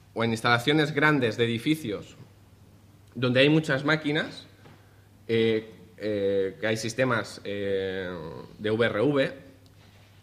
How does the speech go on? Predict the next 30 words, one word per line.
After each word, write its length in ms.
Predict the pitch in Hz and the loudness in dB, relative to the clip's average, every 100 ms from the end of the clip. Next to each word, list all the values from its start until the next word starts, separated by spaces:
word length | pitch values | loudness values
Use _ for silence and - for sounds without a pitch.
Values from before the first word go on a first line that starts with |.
| - - - | -20 -20 -10
eh, 360 | 107 104 104 107 | -6 -4 -6 -8
instalados. 680 | 110 113 135 147 139 - - - - - - | -4 2 4 4 2 -4 -16 -20 -20 -20 -8
Las 300 | 104 110 - | -4 -4 0
máquinas 320 | 135 151 160 | 2 4 6
de 60 | 160 | 6
V 160 | 147 | 6
R 140 | 135 135 | 4 2
V 320 | 151 147 156 - - - - | 2 2 -2 -8 -20 -20 -6
en 160 | 120 120 | -4 0
sí 500 | 135 147 151 98 113 | 0 2 0 -4 -2
ya 200 | 120 120 | 0 2
todas 300 | 135 139 - - | 2 0 -2 -12
ya 160 | 123 127 | 0 2
llevan 260 | 131 131 113 | 4 2 0
un 140 | 110 | 0
bus, 280 | 131 98 - | 0 -2 -4
¿vale? 180 | 117 127 | -4 -4
El 40 | |
propio 260 | 120 113 120 | -2 -2 -2
fabricante 480 | 123 120 120 113 | -2 -2 -4 0
de 100 | 120 | 0
clima 320 | 120 143 151 160 | 0 -2 -2 -2
ya 120 | 110 | -2
hace 160 | 113 | -2
al 120 | 113 113 | -4 -4
instalador 460 | 113 120 123 151 | -4 -4 -2 -2
montar 380 | 131 113 113 113 | -2 -2 -2 -2
todo 180 | 123 123 | 0 0
un 160 | 123 | 0
bus, 360 | 139 156 - | 2 2 0